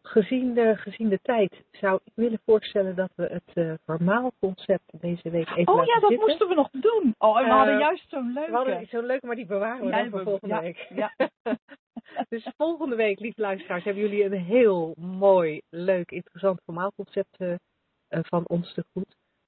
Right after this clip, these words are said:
Speaker 1: Eh, voor deze week, eh, houden we het hierbij.
Speaker 2: Ja.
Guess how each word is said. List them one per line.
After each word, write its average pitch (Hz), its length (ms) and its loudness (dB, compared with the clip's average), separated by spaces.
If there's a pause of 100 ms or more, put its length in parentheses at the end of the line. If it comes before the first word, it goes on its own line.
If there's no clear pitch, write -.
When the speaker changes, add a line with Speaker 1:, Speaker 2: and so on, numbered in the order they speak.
(400)
Speaker 1:
Eh, 175 220 0
voor 180 140 0
deze 208 260 6
week, 180 260 0
eh, 180 180 -2
houden 196 200 -4
we 226 60 -4
het 220 100 -4
hierbij. 226 360 -4
Speaker 2:
Ja. 262 200 6